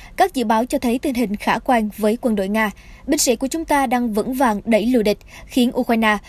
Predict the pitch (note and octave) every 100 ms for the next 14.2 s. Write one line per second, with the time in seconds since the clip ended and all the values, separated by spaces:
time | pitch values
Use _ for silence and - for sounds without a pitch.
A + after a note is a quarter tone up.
0 | - - A3 D4+ - C4 A3 - A3 C#4
1 | - F#3+ B3 - G#3+ A3+ - A3 F#3+ G3
2 | - G#3+ F#3+ G3 G3+ D#4+ - - - -
3 | A#3 - G3+ B3+ B3 D4 B3+ A3 G#3+ A3+
4 | G#3+ C4 A#3 B3 G4 D4 A#3+ B3 A3 A3
5 | F#4 - A3+ G3 G#3+ - - A3 A#3+ A3+
6 | C#4 F4 - - G#3 G3+ B3 E4 G3 -
7 | D4 C4+ F#4 G#4 C#4+ A3 G#3 - A3 -
8 | G3+ G3 - - - - - C4 B3+ -
9 | E4 D4+ A3 C#4+ C4 F3+ G3 G#3 G#3+ C4+
10 | B3+ - - A#3+ G3+ G3 B3+ G#3+ F#3+ G3
11 | C4 - A3+ F3+ - E3 F#3+ B3 F#3+ G3+
12 | F#3+ - - - - - - - - -
13 | B3+ B3 C4+ A#3 A#3 B3 - B3 A3 B3
14 | C4+